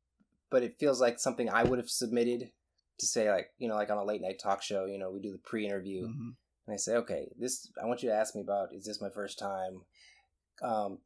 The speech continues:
Speaker 1: 'cause no, not, not, absolutely not. I've, you know, I've got a, I've got a, a long footprint, uh, on YouTube. Uh, I used to make random little things with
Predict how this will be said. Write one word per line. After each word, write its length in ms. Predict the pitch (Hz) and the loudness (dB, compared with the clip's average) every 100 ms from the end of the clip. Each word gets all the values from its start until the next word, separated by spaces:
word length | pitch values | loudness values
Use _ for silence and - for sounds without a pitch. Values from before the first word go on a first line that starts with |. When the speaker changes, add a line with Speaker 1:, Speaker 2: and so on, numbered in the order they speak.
| - | 4
Speaker 1:
'cause 100 | 180 | 8
no, 300 | 240 220 104 | 12 12 10
not, 240 | 143 185 175 | 10 10 10
not, 160 | 214 | 10
absolutely 400 | 208 - 214 165 | 8 8 6 8
not. 220 | 170 98 | 8 8
I've, 240 | 92 160 - | 8 8 6
you 100 | 139 131 | 0 8
know, 80 | |
I've 160 | 127 160 | 8 8
got 120 | 120 | 6
a, 160 | 110 90 - | 6 2 0
I've 280 | 120 143 - | 4 4 6
got 180 | 131 117 | 6 8
a, 340 | 110 104 92 - - | 4 0 -4 -8 -10
a 180 | 92 90 | -8 -4
long 400 | 117 123 135 123 - | 4 8 8 4 -2
footprint, 500 | 135 127 - 107 101 - - _ _ _ _ 110 | -2 -2 0 0 0 -6 -14 _ _ _ _ 0
uh, 460 | 113 101 95 90 - - _ _ _ _ - | 2 4 2 0 -4 -14 _ _ _ _ -8
on 280 | 113 104 104 | -4 -4 -2
YouTube. 520 | 113 - 101 92 87 - _ _ _ _ _ _ _ - | -2 -2 -2 -4 -8 -18 _ _ _ _ _ _ _ -8
Uh, 800 | 113 113 113 110 110 110 107 - - | -2 0 2 2 0 0 -2 -4 -4
I 540 | 110 110 110 110 107 110 113 | 0 2 2 0 -8 -14 -16
used 540 | 117 120 127 123 - | -14 -4 -2 0 0
to 60 | 120 | 2
make 300 | 117 117 - _ _ _ _ _ _ - | 4 2 -4 _ _ _ _ _ _ -6
random 380 | 127 127 123 123 | 2 4 4 2
little 160 | 120 | 2
things 680 | 117 127 120 120 113 - - _ _ _ _ - - | 2 2 2 2 2 2 0 _ _ _ _ -20 -18
with 460 | - 117 113 - | -2 0 0 -4